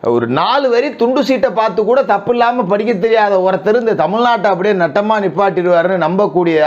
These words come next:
ஆளு இருநூறு ஆவுடன் பிறப்புகள், அது நம்ம கிடையாது. ஆதவ அர்ஜுனா அந்த விஷயத்துல ரொம்ப தெள்ள தெளிவாவே பேசியிருக்கார். வேங்கை வயல் பிரச்சனை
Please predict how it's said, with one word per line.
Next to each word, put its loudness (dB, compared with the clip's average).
ஆளு 0
இருநூறு 2
ஆவுடன் -2
பிறப்புகள், 0
அது -2
நம்ம -2
கிடையாது. 0
ஆதவ 0
அர்ஜுனா -2
அந்த -4
விஷயத்துல 0
ரொம்ப -2
தெள்ள 2
தெளிவாவே 0
பேசியிருக்கார். -2
வேங்கை 0
வயல் 0
பிரச்சனை -4